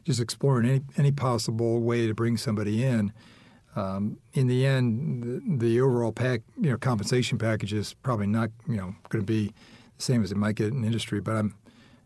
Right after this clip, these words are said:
uh, and what I've seen is that, um, you know, we have a number of dedicated individuals that, uh,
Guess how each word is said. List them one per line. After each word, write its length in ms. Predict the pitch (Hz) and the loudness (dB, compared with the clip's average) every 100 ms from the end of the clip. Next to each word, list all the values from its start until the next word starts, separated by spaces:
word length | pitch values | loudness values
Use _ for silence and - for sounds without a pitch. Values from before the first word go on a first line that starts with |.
| - | -10
uh, 300 | 113 101 104 175 175 | -6 -4 -6 -4 -2
and 200 | 170 143 | 0 4
what 100 | 156 | 4
I've 120 | 113 | 2
seen 260 | - 156 | 2 2
is 180 | 117 107 | 2 0
that, 300 | 113 107 - | 0 -2 -2
um, 400 | 107 101 101 92 - - | -2 0 -2 -4 -12 -6
you 80 | 113 | -2
know, 60 | |
we 80 | 120 | 0
have 100 | 131 | 2
a 40 | 110 | 2
number 200 | 117 107 | 0 -2
of 100 | 87 | 0
dedicated 640 | 113 110 113 104 101 - - | 0 0 0 -2 -4 -8 -4
individuals 640 | 107 98 113 110 107 101 | -4 0 0 0 0 -2
that, 160 | 107 110 - - - - - _ 170 | -2 -4 -8 -20 -20 -20 -20 _ -14
uh, 180 | 147 | -12